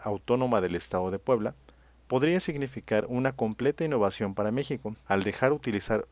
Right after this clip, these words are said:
solamente estaciones de tierra para el control y operación de nanosatélites, lo que permitiría incrementar el intercambio de datos para las aplicaciones satelitales en el mundo y una reducción de costos. "Es un orgullo poder trabajar con la nasa,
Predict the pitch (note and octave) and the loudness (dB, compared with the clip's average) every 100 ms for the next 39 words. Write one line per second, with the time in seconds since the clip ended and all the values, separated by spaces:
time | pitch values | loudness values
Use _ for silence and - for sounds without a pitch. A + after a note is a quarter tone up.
0 | - - D#3 C#3 A2+ G#2+ G2+ F#2+ - - | -8 2 4 4 2 0 -2 -2 -4 -4
1 | G#2+ G#2 G#2+ G#2+ B2 A#2+ B2+ - G2+ G2+ | -2 -2 -2 0 2 2 0 2 0 0
2 | A2 G#2+ C3 D#3 E3+ F3+ F3 A#2+ G#2 - | -6 -2 -2 -2 0 0 4 6 6 4
3 | A2 A2 A2 G#2 G2 G2+ - G2+ A2+ C3 | 0 4 4 2 0 -4 0 0 2 -2
4 | C3 - G#2+ G#2 A2 - G#2 G#2+ - A2 | -4 0 2 4 2 2 0 0 -2 -2
5 | D3 F3+ E3+ A#2+ G2 F#2+ - A#2+ A#2+ G#2 | 0 0 2 2 2 -2 4 4 6 0
6 | F#2+ F#2 - G#2+ G2+ F#2 F#2 A#2+ D3 D3 | -2 -2 2 0 2 2 2 2 0 -4
7 | - A2+ G2 F#2+ F#2 G2+ G2 F#2+ F#2+ - | 0 2 4 4 2 -2 -6 -6 -6 -2
8 | A#2 A#2 A#2 - F#2+ - A#2 A#2 - G2+ | 0 0 0 0 -2 2 2 2 0 -2
9 | F#2+ A2 A#2+ A2 - C3+ B2 A#2+ G#2 F#2 | -2 -2 -4 -4 -8 -4 0 0 2 0
10 | F2+ - F#2+ F#2 - C3 - - - _ | -2 -6 -4 -4 -4 -6 -6 -14 -18 _
11 | _ G#2+ - A#2+ A#2+ G2+ G2 D3+ E3 D3+ | _ -4 -2 0 0 0 -2 0 0 0
12 | G2+ F#2+ F#2 F#2 F2 - F#2 - F#2 F2+ | 2 2 4 4 4 2 -2 -2 -2 -2
13 | F#2 - C3 | -2 -2 -4